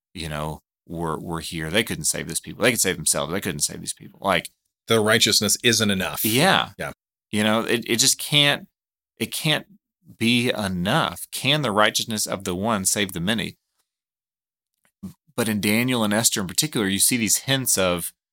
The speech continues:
Speaker 1: and typologies of, oh, you know, which when we see through the lens of Christ, we say, "Oh, but w-, what if, in a
Speaker 2: Mm-hmm.
Speaker 1: sense? What if there is one whose righteousness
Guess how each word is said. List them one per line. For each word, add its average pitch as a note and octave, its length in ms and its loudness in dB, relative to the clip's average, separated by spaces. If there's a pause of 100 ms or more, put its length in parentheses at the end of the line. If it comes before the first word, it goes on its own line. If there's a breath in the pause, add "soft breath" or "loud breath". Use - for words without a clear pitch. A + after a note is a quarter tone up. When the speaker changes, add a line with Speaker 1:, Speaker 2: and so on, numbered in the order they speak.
(240)
Speaker 1:
and F#2+ 140 -4
typologies F#2+ 720 0
of, E2+ 180 -6
oh, G2 400 -2 (920)
you G#2 200 -4 (240)
know, G#2+ 140 -10 (300)
which G#2 240 0
when G2 140 -2
we F#2+ 60 -2
see - 160 2
through G2+ 160 -6
the - 20 -2
lens F#2 160 -2
of E2 80 -4
Christ, B2 300 0
we F#2 60 -6
say, F2 260 -2
"Oh, F2+ 480 2
but F#2 220 0
w-, - 300 -12 (580)
what F#2 260 -4
if, G2 260 -2 (160)
in E2 120 -6
a - 20 -6
Speaker 2:
Mm-hmm. - 120 -4
Speaker 1:
sense? D#2+ 280 -6
What G#2 240 2
if A#2 180 4
there G2 160 2
is A#2 200 4
one E2 420 -4 (400)
whose F#2+ 280 -2
righteousness F2 1000 0